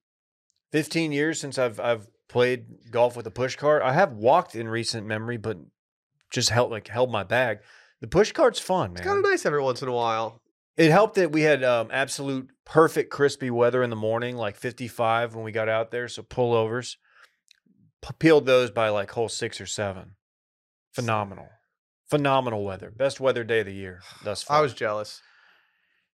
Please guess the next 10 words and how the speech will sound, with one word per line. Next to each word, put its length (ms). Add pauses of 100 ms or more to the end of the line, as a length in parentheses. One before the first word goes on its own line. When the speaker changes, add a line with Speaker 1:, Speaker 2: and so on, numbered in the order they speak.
(540)
Speaker 1:
It 60
was 120
fun. 260 (220)
Shout 200
out 100
to 240
Ben 300
for 80
the 120
invite. 360